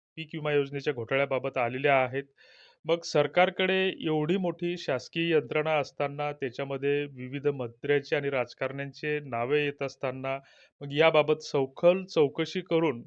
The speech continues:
जे काही दोषी असतील, तर त्यांना खरं तर चौकामध्ये उभं करून फाशी दिली पाहिजे. मात्र शेतकऱ्यांवर एक आरोप करून किंवा भूमिहीन शेतकऱ्यांनी सुद्धा या योजनेचा लाभ घेतला,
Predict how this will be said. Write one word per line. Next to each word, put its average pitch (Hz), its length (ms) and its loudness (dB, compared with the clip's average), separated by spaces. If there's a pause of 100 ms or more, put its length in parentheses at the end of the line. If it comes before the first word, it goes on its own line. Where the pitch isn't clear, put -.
(200)
जे 139 80 -10
काही 156 180 0
दोषी 135 400 -2
असतील, 139 420 -2 (440)
तर 143 100 -6
त्यांना 147 560 2
खरं 131 240 0
तर 147 60 0
चौकामध्ये 139 880 0
उभं 135 300 -4
करून 143 240 -6
फाशी - 360 -8
दिली 165 220 -4
पाहिजे. 120 420 -4 (500)
मात्र 151 260 0 (520)
शेतकऱ्यांवर 196 840 2 (420)
एक 170 280 -4 (260)
आरोप 160 440 6
करून 156 340 4
किंवा 156 560 -2
भूमिहीन 151 520 -4
शेतकऱ्यांनी 160 480 -4
सुद्धा 151 300 -2
या 156 340 2
योजनेचा 147 600 -4
लाभ 139 340 4
घेतला, 135 380 -2